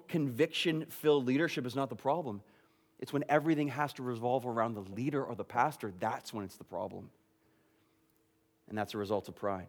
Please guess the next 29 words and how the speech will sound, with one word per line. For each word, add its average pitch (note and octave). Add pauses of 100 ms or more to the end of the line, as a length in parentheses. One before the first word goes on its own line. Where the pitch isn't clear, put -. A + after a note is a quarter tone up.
(1300)
It's -
the B2
woman C#3
who B2+
is A#2
consumed C3
with A#2+
envy C3
of A#2
another A2+
and G#2+
ruins A#2
the A2+
friendship. G#2+ (2500)
Pride. F#2 (1040)
It's B2
the C#3+
individual D3
who B2
feeds D3
on C3
criticism, C3+ (240)
complaining D3+
of C#3
others, C#3
and B2+
ruins D3
their C#3
ministry. C3